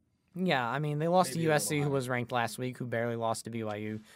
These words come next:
Speaker 1: Yada, yada, yada. So I doubt that Utah's gonna
Speaker 2: So,
Speaker 1: fall out of the top
Speaker 2: I
Speaker 1: twenty-five from ten.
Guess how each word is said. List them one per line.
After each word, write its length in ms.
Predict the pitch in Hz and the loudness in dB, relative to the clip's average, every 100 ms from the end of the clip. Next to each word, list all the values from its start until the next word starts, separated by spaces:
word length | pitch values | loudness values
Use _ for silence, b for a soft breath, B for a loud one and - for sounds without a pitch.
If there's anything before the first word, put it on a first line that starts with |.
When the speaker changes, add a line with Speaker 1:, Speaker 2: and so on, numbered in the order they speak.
| B | B
Speaker 1:
Yada, 180 | 170 190 | 6 6
yada, 220 | 170 143 123 | 8 6 4
yada. 220 | 113 113 | 0 -2
So 120 | 214 | 0
I 100 | 208 | 2
doubt 320 | 185 156 143 131 | 2 4 2 2
that 80 | 127 | -2
Utah's 360 | 127 123 120 | -2 -2 0
gonna 220 | 117 107 104 | 0 -2 0
Speaker 2:
So, 40 | |
Speaker 1:
fall 200 | - 127 | 2 4
out 160 | 113 110 | 4 0
of 60 | |
the 80 | 101 | -4
top 240 | 92 117 - | -4 -4 -4
Speaker 2:
I 40 | |
Speaker 1:
twenty-five 420 | 113 107 98 107 | -6 -6 -4 -6
from 120 | 101 104 | -6 -12
ten. 440 | - 120 98 104 | -8 -6 -6 -12